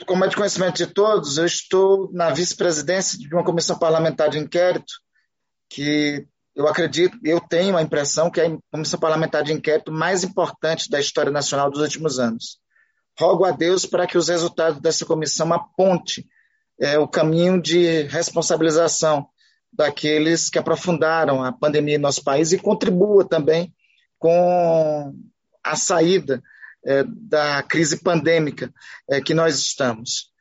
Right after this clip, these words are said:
A construção de um campo de maioria nessa comissão parlamentar de inquérito foi uma reunião de pessoas que pensam diferentes.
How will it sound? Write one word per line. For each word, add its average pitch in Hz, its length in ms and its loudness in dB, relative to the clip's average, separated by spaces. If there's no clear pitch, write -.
A - 140 0
construção 226 1120 2
de - 80 -4
um 220 160 2
campo 214 720 0
de - 120 -2
maioria 190 800 4
nessa 214 320 0
comissão 175 360 0
parlamentar 160 460 0
de 139 100 0
inquérito 190 520 0
foi 254 120 6
uma 262 120 6
reunião 254 360 6
de - 120 0
pessoas 254 500 2
que - 220 -6
pensam 240 260 -2
diferentes. 311 720 -2